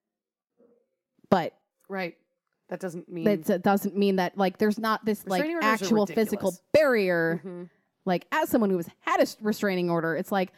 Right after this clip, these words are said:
Speaker 1: yeah, I have this, like, lovely piece of paper that tells you to stay the fuck away from
Speaker 2: But if
Speaker 1: me.
Speaker 2: somebody's crazy enough to need one of those, are they crazy enough to just walk right through it? Who cares?
Speaker 1: Yeah.
Speaker 2: Like,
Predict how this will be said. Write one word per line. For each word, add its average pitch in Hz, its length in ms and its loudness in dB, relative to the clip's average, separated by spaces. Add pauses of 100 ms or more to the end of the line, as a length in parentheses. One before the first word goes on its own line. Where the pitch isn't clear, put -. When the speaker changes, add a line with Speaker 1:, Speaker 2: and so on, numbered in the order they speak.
(240)
Speaker 1:
yeah, 339 180 2
I 294 100 2
have 320 200 2
this, 277 140 0
like, 247 160 0
lovely 294 340 2
piece 277 220 0
of 262 80 2
paper 269 280 2
that 247 160 2
tells 220 220 2
you 233 60 2
to 220 80 2
stay 220 180 0
the 196 80 -2
fuck - 380 0
away 196 260 2
from 262 220 0
Speaker 2:
But 311 60 2
if 330 80 2
Speaker 1:
me. 370 60 2
Speaker 2:
somebody's 349 300 -4
crazy 285 320 -6
enough 262 200 -4
to 247 120 -6
need 208 240 -8
one 254 160 -4
of 277 60 -6
those, 294 340 -4
are 240 160 -2
they 226 120 -6
crazy 233 280 -6
enough 226 200 -8
to 214 100 -16
just 190 120 -12
walk 208 220 -4
right 214 160 -6
through 233 200 -4
it? 208 60 -6
Who 208 120 -8
cares? 220 500 -4
Speaker 1:
Yeah. 214 140 0
Speaker 2:
Like, 233 400 -6